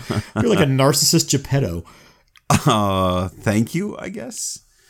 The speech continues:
Speaker 2: But, uh, wait, what, what makes Geppetto a narcissist? If I'm not
Speaker 1: Huh?
Speaker 2: mistaken, Pinocchio's a puppet. He's an actual puppet. So why would Geppetto think of him as a, a real boy until he becomes one?
Speaker 1: <laughs>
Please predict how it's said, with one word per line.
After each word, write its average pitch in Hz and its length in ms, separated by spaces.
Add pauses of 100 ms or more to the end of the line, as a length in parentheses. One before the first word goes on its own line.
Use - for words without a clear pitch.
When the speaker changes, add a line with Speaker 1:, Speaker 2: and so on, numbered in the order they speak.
(140)
Speaker 2:
But, 190 280
uh, 226 40
wait, 214 160
what, 202 240
what 214 180
makes 202 220
Geppetto 180 420
a 143 40
narcissist? 139 760
If 123 240
I'm 185 120
not 196 80
Speaker 1:
Huh? - 40
Speaker 2:
mistaken, 113 640 (300)
Pinocchio's 196 600
a 156 120
puppet. 156 440
He's 123 160
an 131 80
actual 151 240
puppet. 156 340
So 113 140
why 131 220
would 165 220 (240)
Geppetto 143 360
think 143 260
of 127 80
him 123 100
as 120 160
a, - 120 (160)
a 120 120
real 160 420
boy 135 520 (220)
until 113 280
he 156 80
becomes 151 460
one? 92 160 (680)
Speaker 1:
<laughs> - 640